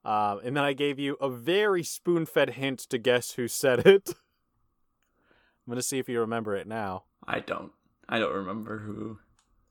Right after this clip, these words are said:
Speaker 2: who said it.
Speaker 1: Uh, I said it would be someone who was in Superbad for one second and is related to someone from
Speaker 2: Oh.
Speaker 1: <laughs> uh,
Speaker 2: Yes.
Speaker 1: Rise of the Planet of the Apes.
Speaker 2: Dave Franco.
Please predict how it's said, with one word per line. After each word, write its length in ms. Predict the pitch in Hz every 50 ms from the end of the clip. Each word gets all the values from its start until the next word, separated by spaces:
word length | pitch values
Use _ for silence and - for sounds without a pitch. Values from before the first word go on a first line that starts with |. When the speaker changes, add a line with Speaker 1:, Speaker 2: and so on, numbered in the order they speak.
| _ _
Speaker 2:
who 120 | - 107
said 240 | 104 - - - 107 104
it. 140 | 104 -
Speaker 1:
Uh, 200 | 123 117 110 110 - -
I 140 | 131 131
said 440 | 131 - - 151 131 127 123 120 120 -
it 80 | 127 135
would 140 | 131 123
be 160 | 110 127 120 110
someone 360 | - - 147 143 147 143 135
who 360 | 127 127 123 120 117 113 - -
was 260 | 110 117 131 127 135
in 160 | 131 120 117
Superbad 760 | - - - - 170 175 - 170 151 170 160 160 156 156 147 -
for 240 | - - 131 120 117
one 440 | 110 104 107 120 135 151 165 170 165
second 600 | - - - 165 147 - - 131 127 190 190 - _ _ _ _ _ _ _ _ _ _ _ -
and 100 | 131 123
is 140 | 127 120 117
related 680 | 117 127 127 123 131 147 165 170 165 165 160 139 156 - _ -
to 100 | - - 135
someone 440 | - 139 123 120 123 123 131 147 135
from 280 | - 131 123 123 113 - - _ -
Speaker 2:
Oh. 600 | 113 101 101 107 - - - 175 - - - - -
Speaker 1:
<laughs> 60 | -
uh, 380 | - 120 113 113 110 107 107 104 - -
Speaker 2:
Yes. 340 | - 110 104 104 - - -
Speaker 1:
Rise 260 | 120 120 120 120 110 117
of 60 | 104
the 60 | 104
Planet 300 | - 120 110 104 107 98
of 40 | 98
the 140 | 95 90 82
Apes. 280 | 76 - _ - - -
Speaker 2:
Dave 260 | 120 110 117 110 -
Franco. 680 | - 117 120 117 104 101 101 - 101 - 101 104 104